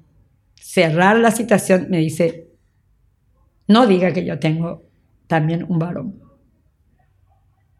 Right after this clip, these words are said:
Porque estas mis amigas solamente saben de las nenas". Y bueno, una bendición de Dios también dije: Bueno, le dije a la profesora, que también era así, este,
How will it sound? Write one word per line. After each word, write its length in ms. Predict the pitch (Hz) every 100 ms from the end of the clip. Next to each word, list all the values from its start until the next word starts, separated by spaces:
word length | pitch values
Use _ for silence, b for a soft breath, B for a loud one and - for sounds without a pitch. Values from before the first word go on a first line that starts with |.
| _ _
Porque 640 | 170 160 180 170 185 - -
estas 380 | 165 156 190
mis 140 | 185 170
amigas 320 | 160 165 165
solamente 480 | - 180 160 156 -
saben 300 | - 156 160
de 100 | 160
las 160 | 160
nenas". 360 | 147 - - - _ _ _ _ _ _ _ _ _ - - _ _ _ _ _ _ _ _ _ _ _ _ _ -
Y 80 |
bueno, 320 | 190 226 202 175
una 220 | 175 180
bendición 400 | 175 170 - 170
de 100 | 160
Dios 160 | 165
también 260 | 160 160 156
dije: 420 | 151 151 - - -
Bueno, 260 | 170 165 170
le 140 | 185 160
dije 200 | 160 175
a 100 | 160
la 300 | 160 156 147
profesora, 680 | 175 160 160 151 160 165 165 _ _ _ _ _ _
que 100 | 147
también 480 | 170 160 160 160 165
era 220 | 170 160
así, 420 | 160 160 160 -
este, 880 | 147 - 170 165 - - 156 151 -